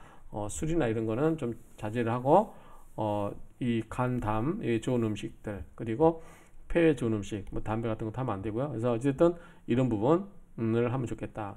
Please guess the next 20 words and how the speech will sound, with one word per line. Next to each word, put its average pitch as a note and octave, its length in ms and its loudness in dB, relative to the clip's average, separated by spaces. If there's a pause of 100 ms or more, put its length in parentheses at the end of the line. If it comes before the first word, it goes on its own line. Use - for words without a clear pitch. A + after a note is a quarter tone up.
이것을, E3+ 460 6 (300)
어, A2 220 4
뒷받침하기 C#3 580 2
위해서 A#2 260 2
운을 C3+ 400 6
굳이 A2+ 200 -2
따진다면 A2+ 680 0 (480)
목에 C#3+ 300 8
해당되는 C3+ 420 6
건 A2+ 120 4
뭐냐면 G#2+ 400 0
청색이죠. C3+ 680 -2 (400)
청색 C#3 680 -2 (580)
또는 C#3 280 2
나무. G#2 640 0 (640)
그러니까 C3 300 6
이런 B2+ 360 6
수-, - 160 -6 (120)
어, A2 320 2
청색이나, E3 720 2